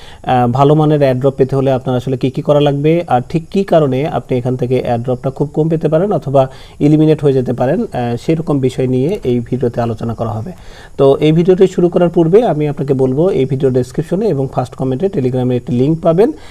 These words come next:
এবং সেই লিঙ্কে যদি আপনি ক্লিক করেন জয় আইটি টু ফোর সেভেন, আহ, Telegram চ্যানেলে চলে আসবেন। এছাড়া আপনি, আহ, সার্চে গিয়েও কিন্তু, Telegram-এ যে সার্চ সেখানে গিয়েও কিন্তু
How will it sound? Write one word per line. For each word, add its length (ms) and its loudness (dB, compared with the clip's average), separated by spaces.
এবং 220 0
সেই 160 -2
লিঙ্কে 280 0
যদি 180 2
আপনি 160 0
ক্লিক 240 -2
করেন 280 0
জয় 280 0
আইটি 240 -2
টু 160 -4
ফোর 160 -2
সেভেন, 360 -2
আহ, 580 -6
Telegram 320 0
চ্যানেলে 340 -2
চলে 240 -2
আসবেন। 300 -2
এছাড়া 300 0
আপনি, 300 -2
আহ, 180 0
সার্চে 380 -6
গিয়েও 240 0
কিন্তু, 340 0
Telegram-এ 380 0
যে 100 0
সার্চ 320 -2
সেখানে 360 -4
গিয়েও 200 2
কিন্তু 360 -2